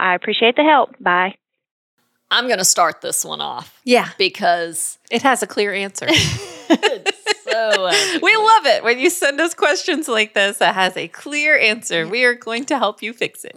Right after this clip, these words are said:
Speaker 2: We have to help you fix it. And, and I'll start off with, you have to be, you're gonna be great at going to school and you're gonna have a great time and move on. We need to address the issue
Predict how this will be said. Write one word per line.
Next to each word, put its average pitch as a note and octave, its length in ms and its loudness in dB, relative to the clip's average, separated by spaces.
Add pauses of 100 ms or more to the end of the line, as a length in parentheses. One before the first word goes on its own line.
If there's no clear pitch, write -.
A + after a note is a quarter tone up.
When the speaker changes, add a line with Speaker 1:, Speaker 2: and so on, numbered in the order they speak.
Speaker 2:
We C4+ 240 -8
have C#4 440 -12
to F3+ 120 -10
help F3 280 -12
you D3 120 -14
fix - 380 -10
it. - 180 -10
And, G#3 320 -6
and G#3+ 200 -2
I'll D#4+ 220 4
start F#3 400 2
off E3+ 300 -4
with, F3 440 -2 (640)
you A3+ 360 -2
have G#3 380 -4
to G3 140 -8
be, E3 520 -10 (120)
you're G3 180 -2
gonna F#3+ 240 -2
be F3 140 -4
great E3+ 300 -4
at D3+ 120 -10
going D#3+ 320 -8
to D#3 60 -12
school D3+ 580 -10
and C#3 340 -18
you're E3+ 140 -12
gonna D#3 180 -14
have D#3 160 -12
a D#3 60 -16
great - 320 -8
time D#3+ 480 -14
and C#3 240 -20 (140)
move G3 340 0
on. C3+ 340 -2 (600)
We F#3 260 -2
need A#3+ 460 -6
to G#3+ 180 -8
address F3 600 -4
the E3+ 240 -10
issue G3+ 520 -10